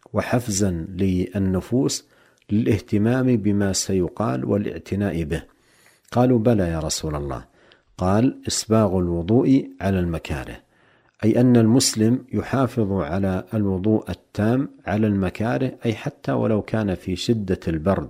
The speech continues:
يحافظ عليه ويعتني به، فهذا فيه الثواب العظيم والأجر الجزيل ورفعة الدرجات ومحو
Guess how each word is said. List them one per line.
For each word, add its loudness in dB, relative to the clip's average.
يحافظ -4
عليه -2
ويعتني -2
به، 0
فهذا 4
فيه 2
الثواب 0
العظيم 2
والأجر -2
الجزيل 0
ورفعة 0
الدرجات -4
ومحو -2